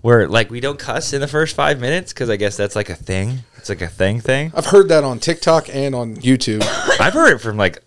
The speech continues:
Speaker 2: A lot of
Speaker 1: a
Speaker 2: them.
Speaker 1: lot of
Speaker 2: They bring it
Speaker 1: people.
Speaker 2: up.
Speaker 1: Yeah, they
Speaker 2: They
Speaker 1: bring
Speaker 2: try
Speaker 1: it
Speaker 2: not to
Speaker 1: up.
Speaker 2: cuss in the
Speaker 1: And if
Speaker 2: first
Speaker 1: you
Speaker 2: five
Speaker 1: notice, like, reputable podcasts, they do not cuss. They will block it out in the first
Speaker 2: First half
Speaker 1: five
Speaker 2: hour.
Speaker 1: to ten minutes. So, sorry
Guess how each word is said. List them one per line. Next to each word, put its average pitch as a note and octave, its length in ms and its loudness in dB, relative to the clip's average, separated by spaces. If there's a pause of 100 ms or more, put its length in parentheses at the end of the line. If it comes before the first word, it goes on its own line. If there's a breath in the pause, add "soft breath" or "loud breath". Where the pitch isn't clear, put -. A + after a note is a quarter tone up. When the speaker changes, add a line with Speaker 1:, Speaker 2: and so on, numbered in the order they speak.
Speaker 2:
A A#2 60 -4
lot B2+ 200 4
of A2 60 -8
Speaker 1:
a G#2+ 60 -6
Speaker 2:
them. G2 120 -2
Speaker 1:
lot B2 340 6
of F#2+ 60 0
Speaker 2:
They B2 80 0
bring B2 220 0
it A#2 40 0
Speaker 1:
people. A#2+ 160 2
Speaker 2:
up. - 80 -10
Speaker 1:
Yeah, G2 200 2
they G2+ 100 2
Speaker 2:
They A2 60 0
Speaker 1:
bring B2+ 180 2
Speaker 2:
try F#2+ 40 0
Speaker 1:
it F#2 40 2
Speaker 2:
not G2+ 60 2
to G2 80 4
Speaker 1:
up. - 60 -4
Speaker 2:
cuss A#2+ 200 -4
in - 40 -10
the - 40 0
Speaker 1:
And C3+ 80 2
if D3 60 2
Speaker 2:
first D3+ 80 -2
Speaker 1:
you D#3 60 4
Speaker 2:
five C#3+ 60 4
Speaker 1:
notice, C#3+ 500 4
like, G#2 220 -2
reputable B2 380 2
podcasts, A#2+ 640 0
they G2+ 140 -2
do G#2+ 240 -8
not G#2+ 440 -4
cuss. F#2+ 380 -4
They G2 180 2
will G#2+ 240 -6
block G#2+ 320 0
it F#2 60 -4
out F#2+ 280 -2
in E2+ 60 -14
the E2 80 -12
first - 480 -10 (1040 loud breath)
Speaker 2:
First - 500 -8
half A2 200 -4
Speaker 1:
five A2 200 6
Speaker 2:
hour. A2+ 80 -10
Speaker 1:
to A2+ 60 -10
ten G#2+ 260 -4
minutes. F#2+ 460 -4
So, D3 580 4 (680 loud breath)
sorry G#2 840 2